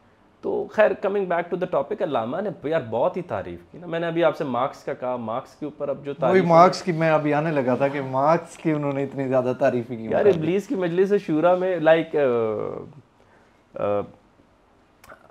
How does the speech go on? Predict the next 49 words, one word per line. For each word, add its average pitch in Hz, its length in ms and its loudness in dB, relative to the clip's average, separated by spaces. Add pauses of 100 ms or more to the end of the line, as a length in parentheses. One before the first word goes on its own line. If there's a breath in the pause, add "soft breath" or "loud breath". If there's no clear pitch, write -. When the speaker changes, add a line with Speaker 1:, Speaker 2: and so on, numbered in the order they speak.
(140)
Speaker 1:
कह 139 100 6
देना 127 180 2
चाहिए, 139 180 0
लाहौर 143 340 8
में 135 480 0
बहुत 131 200 2
एक 123 100 -2
मशहूर 127 300 -2
होटल 127 220 0
में 185 140 -2
अभी 202 260 0
थी, 139 220 -6
मेरे 127 240 0
चैनल 135 320 -2
पे 139 120 -4
वो 127 300 -2
वीडियो 123 220 -2
पड़ी 135 220 -4
हुई, 143 120 -4
dec-, 117 260 -2
अ, 107 300 -2 (300 loud breath)
Reasons 170 260 0
of 165 100 -2
Da-, 113 280 -4
Our 131 140 4
Decadence। 107 540 -6 (540 soft breath)
And 120 120 -2
when 160 100 0
I 151 240 0
entered 180 220 -4
the 151 100 0
hotel, 165 340 0
it 165 80 -10
was 160 100 -4
a 143 80 0
religious, 127 600 -2
uh, 107 220 -2 (140)
mean, 127 240 -2
the 127 80 2
audience 139 320 0
was 113 100 -8
quite 123 240 0
religious। 90 380 -8 (400 soft breath)
So 117 40 -8
someone 170 300 -2
was 151 200 -4
speaking 139 300 -6
against 113 420 -6
Marx। 98 340 -4